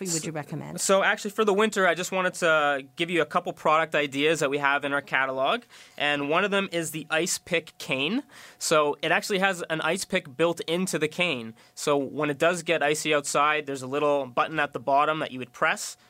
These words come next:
Speaker 2: The ice pick would come out, and it's all in one, so it's not like an additional atta-, uh, attachment. Very amazing cane. It's thirty-five ninety-nine, so very affordable. Um, something else we have for the winter is a heated scarf. His,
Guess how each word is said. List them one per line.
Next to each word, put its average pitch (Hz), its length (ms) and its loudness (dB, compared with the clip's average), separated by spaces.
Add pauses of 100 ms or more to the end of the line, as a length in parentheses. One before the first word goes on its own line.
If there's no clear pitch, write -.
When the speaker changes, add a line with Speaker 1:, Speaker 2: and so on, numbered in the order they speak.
(100)
Speaker 2:
The - 80 -8
ice 143 180 -2
pick 151 220 -6
would 139 140 -4
come 139 220 -2
out, 220 300 0
and 170 140 -4
it's 175 100 -6
all 170 280 2
in 160 100 -2
one, 131 300 0
so 139 100 -8
it's 127 140 -8
not 151 180 0
like 151 160 -2
an 147 80 -4
additional 143 480 -2
atta-, 127 320 -2
uh, 120 220 -6
attachment. 143 640 -4 (280)
Very 170 600 0
amazing 143 540 -2
cane. 135 420 -6
It's - 160 -10
thirty-five 160 540 0
ninety-nine, 127 640 -4
so 120 360 -6 (360)
very 139 240 -2
affordable. 151 500 0 (420)
Um, 147 220 0
something 202 320 -2
else 208 160 0
we 185 80 -2
have 175 160 2
for 165 140 -6
the 160 120 0
winter 170 360 0
is 156 100 -4
a 156 60 0
heated 196 340 -2
scarf. - 580 -2 (140)
His, 170 260 0